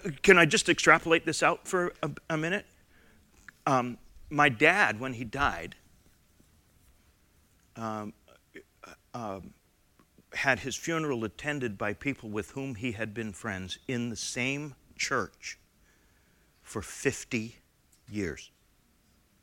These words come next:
And I remember that church was not perfect. I grew up there.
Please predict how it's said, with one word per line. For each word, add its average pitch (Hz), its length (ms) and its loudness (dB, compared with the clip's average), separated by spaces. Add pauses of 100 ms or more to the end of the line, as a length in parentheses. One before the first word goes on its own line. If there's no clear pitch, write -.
(2250)
And 131 120 6
I 135 40 12
remember 127 680 4 (260)
that 139 340 4
church 180 280 4
was 123 100 0
not 139 220 -2
perfect. - 400 0
I 131 60 6
grew 135 180 4
up - 140 -2
there. - 240 -10